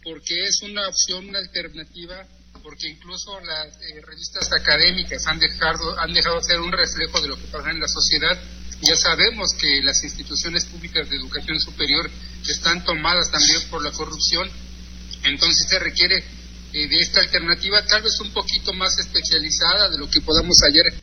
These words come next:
normalmente en las redes sociales, y qué bueno leer ahí al doctor Car-, al doctor, eh, este, López-Gatell, porque, bueno, conocemos su postura en cuanto a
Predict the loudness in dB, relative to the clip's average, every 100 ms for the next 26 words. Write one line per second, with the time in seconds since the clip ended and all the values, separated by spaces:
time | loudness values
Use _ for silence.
0 | -16 -16 -14 -2 2 4 6 4 4 6
1 | 8 8 6 4 2 2 6 6 10 10
2 | 10 8 6 4 0 -2 -6 -2 4 6
3 | 8 6 6 4 6 6 6 6 2 -4
4 | -2 0 0 0 0 0 -2 4 6 6
5 | 4 0 -14 -14 -10 -2 4 6 6 6
6 | 8 10 10 10 10 8 6 -2 -16 -16
7 | -6 2 4 8 8 8 4 4 6 8
8 | 8 8 6 6 4 4 6 6 4 2
9 | 2 2 4 6 8 6